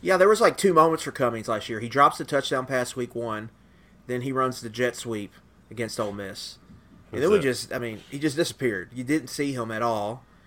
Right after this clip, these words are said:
Speaker 1: And that left you scratching your head. I was skeptical of a role just because of what Jordan Dingle brings. But it, Saturday, I, I mean, if you were ranking players, Nick, who had the best practice, I think he was definitely in the top five.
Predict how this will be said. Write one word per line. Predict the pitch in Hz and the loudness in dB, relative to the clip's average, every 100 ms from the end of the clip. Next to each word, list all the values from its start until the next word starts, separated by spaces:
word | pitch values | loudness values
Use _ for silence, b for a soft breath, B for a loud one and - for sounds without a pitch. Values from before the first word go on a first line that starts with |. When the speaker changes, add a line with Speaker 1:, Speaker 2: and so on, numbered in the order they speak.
| b b - | b b -20
Speaker 1:
And | - - 101 - _ - - | -20 -18 -18 -20 _ -20 -8
that | 127 113 | -6 -6
left | 127 - - | -8 -10 -20
you | 120 | -16
scratching | 117 127 123 - 123 | -8 -4 -4 -6 -12
your | |
head. | 113 120 110 123 B - | -8 -4 -6 -8 B 6
I | 151 | 10
was | 190 196 - | 10 8 6
skeptical | - 165 180 180 165 | 4 4 2 2 4
of | 151 | 4
a | 151 | 2
role | 139 135 147 | 2 2 2
just | 139 - | -2 -6
because | 139 143 131 | -4 -4 -2
of | |
what | 120 123 | -2 -2
Jordan | 143 135 120 | 0 -2 -2
Dingle | 110 131 147 101 | -2 -2 -2 -4
brings. | 104 95 95 - - _ _ _ _ b b b b b b _ - | -4 -6 -8 -16 -20 _ _ _ _ b b b b b b _ -4
But | 123 127 | 0 0
it, | 98 - _ _ _ - - _ | -2 -8 _ _ _ -20 -20 _
Saturday, | - 160 214 190 151 170 147 | 0 6 6 6 6 4 2
I, | - - - | 0 -4 -10
I | |
mean, | 151 147 | -4 -2
if | |
you | 160 214 | 2 4
were | |
ranking | 147 175 175 135 | 6 6 6 6
players, | 165 165 135 | 8 6 4
Nick, | 123 120 147 | -2 -2 0
who | |
had | 143 | 0
the | 127 | 2
best | 131 127 | 0 2
practice, | 139 143 127 107 | 2 2 0 -6
I | |
think | 123 139 135 | -6 -6 -6
he | |
was | 143 | -6
definitely | 104 123 - 95 | -2 -4 -4 -12
in | |
the | 90 | -8
top | 107 - | -8 -6
five. | 110 104 - | -6 -6 -8